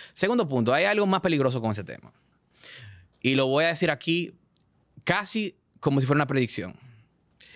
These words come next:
En el libreto de todos estos partidistas de izquierda, que están todos aliados al Foro de Madrid, hay estrategias. Y en esas estrategias,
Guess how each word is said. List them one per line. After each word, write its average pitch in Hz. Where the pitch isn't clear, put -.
En 175
el 208
libreto 247
de 170
todos 185
estos 190
partidistas 156
de 120
izquierda, 127
que -
están 113
todos 123
aliados 117
al 110
Foro 117
de 117
Madrid, 110
hay 147
estrategias. -
Y 135
en 135
esas 185
estrategias, 185